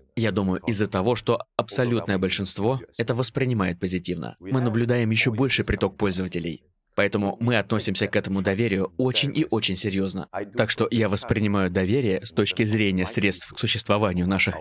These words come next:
тысяч сотрудников очень серьёзно, неся это ответственное бремя. Но также и другие вещи, которые я продолжу делать, прилагая все свои силы, чтобы компания продолжала процветание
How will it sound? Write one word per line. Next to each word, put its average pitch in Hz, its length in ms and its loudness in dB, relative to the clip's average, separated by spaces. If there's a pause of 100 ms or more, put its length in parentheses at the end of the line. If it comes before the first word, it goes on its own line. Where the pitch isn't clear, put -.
тысяч - 380 -2
сотрудников 92 600 -2 (140)
очень 98 300 0
серьёзно, 101 540 0 (420)
неся 110 540 0 (240)
это 110 220 -2
ответственное 95 720 -2
бремя. 87 400 -2 (640)
Но 101 360 -2
также 113 320 0
и 135 120 0
другие 117 360 0
вещи, 95 320 0
которые 98 420 0
я 95 100 0
продолжу 95 440 0
делать, 98 420 -4 (260)
прилагая 101 540 2
все - 260 -2
свои 101 280 0
силы, 95 380 -2 (120)
чтобы 104 300 0
компания 95 540 0
продолжала 98 520 0
процветание 98 760 -4